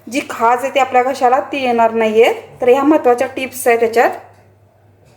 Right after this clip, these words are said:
आता हे पहा, अशा प्रकारे मी सर्व वड्या मस्त कापून घेतल्यात. आता आपण फ्राय करायला घेऊया. आता आपण इथे पॅन घेतलेला आहे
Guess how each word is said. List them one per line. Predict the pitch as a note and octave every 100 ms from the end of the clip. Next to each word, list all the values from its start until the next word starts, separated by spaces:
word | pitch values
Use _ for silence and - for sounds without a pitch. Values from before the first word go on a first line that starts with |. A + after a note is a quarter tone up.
| _ - - - -
आता | -
हे | C#4+
पहा, | - C4 E4 - - -
अशा | A#3 C4+
प्रकारे | - B3+ C4 C4+
मी | C#4+
सर्व | - C4+ B3+ C4+
वड्या | B3+ B3+ F4+ - - _ _
मस्त | B3 B3
कापून | D4+ A#3+ C4+ C4+
घेतल्यात. | B3+ C#4+ D#4
आता | - B3+
आपण | B3+ D4+ F4
फ्राय | - B3+ A3
करायला | A#3 A#3 A#3+
घेऊया. | C#4+ B3+ C4 D#4+ A4+ - _ _ _ _ _ _ _ _ _ _ _ _ -
आता | B3 C#4+
आपण | C#4+ D#4
इथे | D4+
पॅन | F4 C#4+ C#4+ D4+
घेतलेला | D4 D4+ C#4+
आहे | A#3+ C4